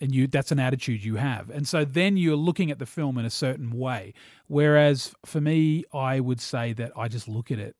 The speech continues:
as, I, I had expectations in terms of what the style would be,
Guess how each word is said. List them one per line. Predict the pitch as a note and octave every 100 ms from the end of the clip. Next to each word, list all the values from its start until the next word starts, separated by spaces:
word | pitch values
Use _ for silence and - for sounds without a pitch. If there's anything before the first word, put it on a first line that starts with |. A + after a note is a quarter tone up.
| -
as, | - G#2+ G#2 G2+ -
I, | A#2+ A#2+ D#3 -
I | C#3 B2+ - - - -
had | G3+
expectations | G#3 - E3+ - B2 D3+ - C#3+ A#2
in | A#2
terms | C#3+ B2+ A2
of | G2+ G2+ A2+
what | B2+ C#3+ - -
the |
style | C3 - - D3 B2+ C#3+ C#3
would | G#2+ F#2 F#2+
be, | G2 G#2+